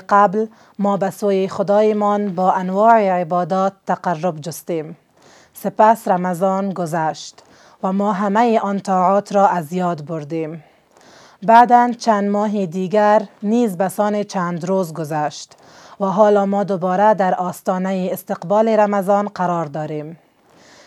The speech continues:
بسیاری از مردم را می‌شناسیم که رمضان قبلی را با ما روزه گرفتند، اما حالا زنده نیستند. چه کسی می‌داند؟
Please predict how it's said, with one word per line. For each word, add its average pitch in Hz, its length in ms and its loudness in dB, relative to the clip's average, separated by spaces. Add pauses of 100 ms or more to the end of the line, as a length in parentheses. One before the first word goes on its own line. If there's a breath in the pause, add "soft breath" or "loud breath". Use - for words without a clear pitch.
(140 soft breath)
بسیاری 254 480 4
از 202 220 2
مردم 214 380 0
را 208 120 4
می‌شناسیم 208 920 -2 (280 soft breath)
که 220 140 0
رمضان 196 520 0
قبلی 190 440 -2
را 214 160 6
با 185 160 0
ما 190 180 -2
روزه 180 300 -2
گرفتند، 160 720 -6 (420 soft breath)
اما 190 320 -2
حالا 208 380 2
زنده 180 400 -4
نیستند. 180 760 -6 (500 soft breath)
چه - 140 0
کسی 233 340 4
می‌داند؟ 170 680 -6